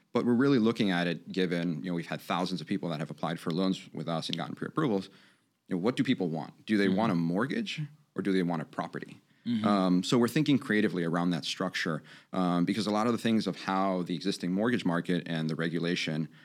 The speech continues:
Speaker 1: uh, you know, respa, tila, Dodd-Frank, all these other things, it actually doesn't work well with crypto today. So, so we're thinking a lot more creatively around that.
Speaker 2: And how does geography play into this in the sense of, uh,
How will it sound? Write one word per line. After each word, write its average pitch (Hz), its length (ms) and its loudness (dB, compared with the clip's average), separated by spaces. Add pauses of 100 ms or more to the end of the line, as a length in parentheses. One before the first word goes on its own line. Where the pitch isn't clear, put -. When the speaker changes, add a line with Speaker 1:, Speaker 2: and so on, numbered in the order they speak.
(240)
Speaker 1:
uh, 82 440 -2
you 85 120 -6
know, 69 80 -8
respa, 80 540 -2
tila, 85 520 0
Dodd-Frank, 87 480 -2
all 82 80 0
these 90 140 0
other 156 140 0
things, 92 260 -2 (480)
it 120 40 -4
actually 147 220 0
doesn't 104 260 2
work 95 220 0
well 85 140 0
with - 120 -10
crypto - 220 -4
today. - 320 -6 (300)
So, 90 260 0
so 95 140 -2
we're 85 100 0
thinking 85 300 -2
a - 20 -4
lot 78 160 -4
more 78 140 -6
creatively 80 400 -6
around 69 220 -8
that. 76 100 -10 (200)
Speaker 2:
And 165 120 6
how 180 120 4
does 269 140 0
geography 120 480 2
play 107 320 2
into 101 180 4
this 95 240 0
in 110 80 4
the 101 80 4
sense 110 380 2
of, 98 400 0
uh, 92 360 -2